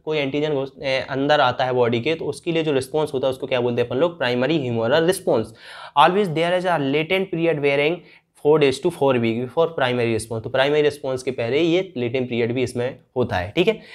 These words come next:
सेकेंडरी रिस्पॉन्स में क्या होता है, response of body's immune system to antigen which introduce in bodies in second time। तो on second time,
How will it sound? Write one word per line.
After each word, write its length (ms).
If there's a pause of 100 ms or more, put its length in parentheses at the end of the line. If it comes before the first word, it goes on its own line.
(160)
सेकेंडरी 380
रिस्पॉन्स 360
में 100
क्या 100
होता 180
है, 100
response 520
of 100
body's 460
immune 320
system 360
to 160
antigen 600 (400)
which 180
introduce 480
in 120
bodies 380 (260)
in 180 (440)
second 280
time। 420
तो 160
on 100
second 440
time, 220